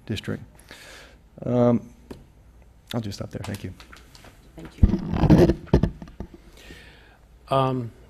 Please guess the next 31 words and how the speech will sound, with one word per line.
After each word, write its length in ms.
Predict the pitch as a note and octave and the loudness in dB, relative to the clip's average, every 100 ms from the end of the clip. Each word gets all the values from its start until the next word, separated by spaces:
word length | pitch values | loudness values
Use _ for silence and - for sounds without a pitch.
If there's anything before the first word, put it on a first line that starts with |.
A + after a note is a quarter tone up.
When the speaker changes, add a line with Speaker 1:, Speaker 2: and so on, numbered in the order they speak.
| - | -2
Speaker 3:
I'm 160 | - C#3 | 2 6
Rick 220 | C3+ C3+ | 6 6
Meyer, 580 | C3+ C3+ D3 G3+ - - | 6 8 8 8 4 -4
and 400 | C#3+ B2 C3 B2+ - - | -2 0 0 -2 -4 -2
I 140 | C3+ | 4
was 220 | C3+ C3+ | 8 8
educated 720 | D3+ C3+ C#3 - C#3+ C3 C3 | 8 6 4 6 8 8 8
at 180 | C3 B2 | 8 6
Yale, 520 | B2 B2+ C3 D3 E3+ - - A3 F#3+ | 8 8 10 10 6 2 -2 -4 -2
uh, 320 | B2 B2 B2 | 0 2 2
and 260 | B2+ B2+ | 4 6
at, 240 | C3 C3 C#3+ | 8 6 4
also 380 | C3+ C#3+ D3+ C3+ | 2 2 2 0
at 120 | C#3 | 0
U 160 | C3+ | 2
C 200 | C#3 - | 2 4
Berkeley. 480 | C3+ D#3 D#3+ C#3 A2+ G2 - - - - G3 - - - _ - | 6 6 4 0 -2 -6 -18 -20 -20 -20 -18 -18 -20 -20 _ -10
Uh, 260 | B2+ B2 A#2+ | -6 -4 -4
for 340 | - C#3 C3+ | 4 6 6
about 400 | C3+ B2+ C3+ C#3 | 6 4 4 4
twenty-five 560 | - D3 D#3+ D#3+ D3 C3+ | 2 4 4 6 6 8
years, 680 | C#3+ D#3+ C3 C3 - - - - - | 8 8 8 6 2 -4 -8 -10 -2
I 140 | C3 | 0
was 240 | C3 B2+ | 2 2
a 60 | C#3+ | 4
manager 800 | B2+ C3 C#3+ C#3 D#3+ D#3 D#3 - - | 6 6 6 6 6 8 6 0 -8
and 360 | E3 C3 C3 B2+ | -4 -2 0 0
then 120 | B2+ | 0
a 60 | B2+ | 2
vice 280 | C3 C3+ - | 4 4 4
president 840 | C#3+ C3+ C#3+ C#3 C#3+ C#3+ - G#3+ | 2 4 4 4 4 0 -6 -14